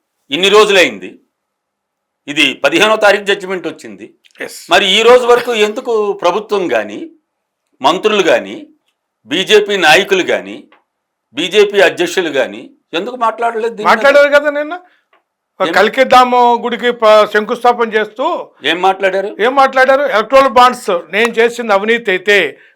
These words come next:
Speaker 2: కృష్ణుడు కూడా భ్రష్టుడే, కృష్ణుడు కూడా అవినీతి పోయాడు అన్నాడు ఆయన.
Speaker 1: అంటే ఆయన కృష్ణుడి కన్నా ఎక్కువ నువ్వు ఊహ-, ఊహించుకుంటే మనం ఏం చేయలేం, ప్రజలంత అమాయకులు కాదు. ఇంకా నాకు ఈ సందర్భంగా ఇంకో పాయింట్ గుర్తొస్తుంది.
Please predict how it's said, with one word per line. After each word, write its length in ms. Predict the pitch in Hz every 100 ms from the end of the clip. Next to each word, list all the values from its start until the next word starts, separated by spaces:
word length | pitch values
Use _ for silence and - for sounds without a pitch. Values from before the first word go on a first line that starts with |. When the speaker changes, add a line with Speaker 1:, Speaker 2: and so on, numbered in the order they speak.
| -
Speaker 2:
కృష్ణుడు 320 | 247 269 302
కూడా 180 | 269 269
భ్రష్టుడే, 720 | 220 - 196 196 220 127 - _ _ -
కృష్ణుడు 340 | 254 - 320
కూడా 140 | 311 285
అవినీతి 300 | 277 302 254
పోయాడు 240 | 262 247
అన్నాడు 260 | 226 175 123
ఆయన. 100 | 113
Speaker 1:
అంటే 160 | 127
ఆయన 480 | 147 117 139 180 185
కృష్ణుడి 460 | 170 156 - 196 190
కన్నా 260 | 196 185
ఎక్కువ 320 | 196 165 175 185
నువ్వు 280 | 170 170
ఊహ-, 300 | 165 160 151
ఊహించుకుంటే 580 | 160 175 170 180 170 196
మనం 280 | 180 151 147
ఏం 140 | 147 139
చేయలేం, 380 | 117 98 104 -
ప్రజలంత 380 | 131 135 151 143
అమాయకులు 400 | 127 131 135 117
కాదు. 340 | 104 92 87 - _ _ _ _ _ _ _ _
ఇంకా 520 | 139 170 202 190 160 147
నాకు 420 | 143 156 160 131
ఈ 120 | 156
సందర్భంగా 540 | 160 165 180 175 180
ఇంకో 260 | 175 160 175
పాయింట్ 300 | 175 175 170
గుర్తొస్తుంది. 640 | 165 160 156 151 - _